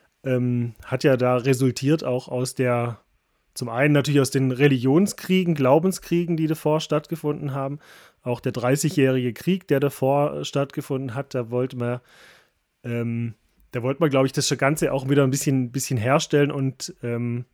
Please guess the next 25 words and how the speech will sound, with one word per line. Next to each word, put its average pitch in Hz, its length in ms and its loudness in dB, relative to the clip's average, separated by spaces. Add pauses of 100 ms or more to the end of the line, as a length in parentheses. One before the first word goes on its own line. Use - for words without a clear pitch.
(520)
eine 123 100 -2
Stabilität 131 720 2
reinbringen. 117 560 -2 (560)
Also 117 160 -8
erstmal 127 200 0
durch 120 100 -2
den 127 100 -4
Absolutismus 135 960 -4
und 120 360 -6
dann 117 220 -2
eben 120 260 -6
auch, 113 240 -8 (640)
ähm, 110 340 -4 (260)
eine 120 80 -2
Schule 143 520 4
einzuführen, 131 800 0 (280)
damit 120 280 -2
das 135 140 -2
ganze 120 440 0
System 123 680 -2
getragen 123 640 0
wird, 117 180 -4
auch 113 140 -6
durch 110 240 -8
die, 104 300 -4